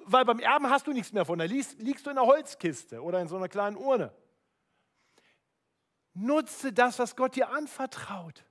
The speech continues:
Um Freude davon zu haben. Ja, vielleicht willst du ein neues Gemeindehaus finanzieren und, und sehen, wie wir uns alle darüber freuen. Ein Tipp, falls du Beratung brauchst, <laughs>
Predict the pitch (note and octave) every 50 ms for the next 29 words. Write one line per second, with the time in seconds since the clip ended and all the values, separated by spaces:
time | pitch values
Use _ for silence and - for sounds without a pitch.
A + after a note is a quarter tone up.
0 | _ _ _ _ _ _ _ _ _ _ _ _ _ - C4 B3+ B3 G3+ - -
1 | _ _ _ _ _ _ - - - - - C4 D4 D#4 D#4+ D4+ D4 C4+ A3+ -
2 | G3 F3 D#3 - - D3+ B2+ - - - - - _ _ _ _ _ _ _ _
3 | _ _ _ _ _ _ _ _ _ _ _ _ _ _ _ _ _ _ _ _
4 | _ _ _ _ _ _ _ _ _ _ _ _ - D#3+ F3+ D#3+ G3 G3+ F#3+ -
5 | G#3+ A3+ - - B3 A#3+ A#3+ B3+ B3 - C#4 C4 C4 C#4+ D#4+ E4 D#4 C#4 B3 A#3+
6 | A3 - G3 G#3+ G3 F3+ E3+ C#3 - - - F3 D#3 C#3+ C#3 C#3+ D3+ - - _
7 | - F#3+ F#3 E3 B3+ C4+ B3+ B3+ B3+ C4+ A#3+ C4+ B3+ C4 E4+ E4+ D#4 C#4+ C4 C4
8 | A#3 G3+ - - E3 D#3+ D3+ C3+ A#2+ A2 G2+ _ _ _ _ _ _ _ _ _
9 | _ _ _ _ _ _ _ _ _ _ _ _ _ - G#2 G2 - - B2 C#3+
10 | C#3 A#2+ - D#3 E3+ E3+ - - - - A#2+ A2+ - - C3+ A#2+ G#2 _ _ -
11 | B2+ B2 D#3 D3+ D3 D3 D#3+ D#3+ D#3+ D3+ - C#3 D3 D#3 G3 A#3+ F3 - - -
12 | - - - _